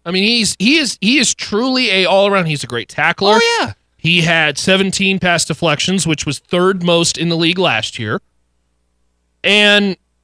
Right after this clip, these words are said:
Speaker 1: look, he's not, I, I don't know if you're gonna find a corner that,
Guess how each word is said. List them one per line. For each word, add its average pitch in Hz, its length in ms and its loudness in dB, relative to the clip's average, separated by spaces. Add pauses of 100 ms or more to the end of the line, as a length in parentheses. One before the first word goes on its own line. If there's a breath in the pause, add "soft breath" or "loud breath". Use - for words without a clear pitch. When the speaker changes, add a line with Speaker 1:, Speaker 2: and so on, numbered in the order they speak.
(160)
Speaker 1:
look, 240 220 0
he's 214 300 0
not, 254 320 2
I, 220 120 2 (120)
I 262 80 4
don't 339 240 2
know 233 320 4
if 185 100 -2 (360)
you're 190 200 0
gonna 214 180 2
find 185 760 0
a 156 180 2
corner 151 560 -2
that, 120 400 0